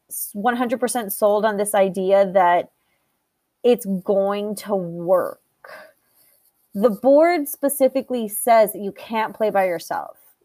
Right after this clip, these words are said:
So you have to play with a large group of people. And when you get large groups of people together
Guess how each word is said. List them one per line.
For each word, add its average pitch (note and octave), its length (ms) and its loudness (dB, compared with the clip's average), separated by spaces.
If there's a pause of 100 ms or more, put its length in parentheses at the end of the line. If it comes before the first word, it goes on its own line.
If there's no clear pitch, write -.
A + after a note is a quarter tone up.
(180)
So - 160 -2
you A#3 220 -2
have B3 400 -2
to C4+ 100 -6
play G3+ 560 -2 (140)
with F#3+ 240 -4 (340)
a G3+ 100 2
large F#3+ 520 0
group F3+ 200 -4
of E3 200 -12
people. B3 560 -2 (840)
And A3 600 -2
when G#3+ 320 0
you G#3 120 -4
get C4+ 300 2
large G#3 340 2
groups G#3 220 -2
of F#3+ 180 -8
people G3 540 -2
together F3+ 880 2